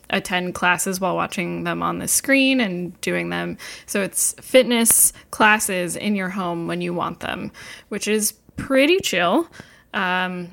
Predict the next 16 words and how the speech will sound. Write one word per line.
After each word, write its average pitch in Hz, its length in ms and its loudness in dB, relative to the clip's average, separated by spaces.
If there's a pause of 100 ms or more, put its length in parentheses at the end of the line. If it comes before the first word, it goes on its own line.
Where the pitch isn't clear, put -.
if 220 200 -6
I 202 260 2
were, 202 640 -2 (360)
uh, 170 300 -2 (1300)
an 214 160 -2
active 208 520 2
person, 285 540 0
I 220 240 0
guess 220 240 2
I 196 140 0
would 196 160 -2
be 202 200 -2
<laughs> 220 40 -2
really 277 440 4
into 247 460 -2
it. 349 260 -2